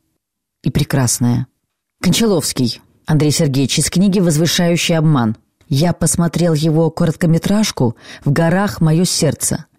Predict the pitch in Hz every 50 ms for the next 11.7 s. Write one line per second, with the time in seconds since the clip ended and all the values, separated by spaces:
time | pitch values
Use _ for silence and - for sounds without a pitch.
0 | _ - 139 156 165 170 185 196 214 226 226 - - - - - _ _ - 180
1 | 180 175 156 143 160 185 180 180 190 208 208 202 202 190 185 175 185 190 160 156
2 | 170 170 147 - - 170 165 156 - - 147 - 160 147 - 139 139 127 123 120
3 | 117 127 113 120 190 190 190 185 202 196 - 202 196 - - - - 165 147 -
4 | - 175 170 160 - - - - - - - - - - - 160 - 196 170 -
5 | - 185 170 - - - 190 190 208 220 208 190 156 135 120 120 - - - -
6 | - - - - - - 160 165 180 196 214 220 196 196 180 160 - 156 151 147
7 | - - 165 156 - - - - - 175 156 139 123 - - - 156 135 139 180
8 | 185 165 135 - 127 - 143 135 135 127 160 156 147 131 - - 139 - - 135
9 | 139 147 135 131 190 220 220 202 175 135 127 123 120 - - - - - - -
10 | - - - - _ _ - 170 170 165 170 185 185 175 160 156 143 - 165 165
11 | 151 - 160 143 139 160 156 151 151 143 120 120 104 -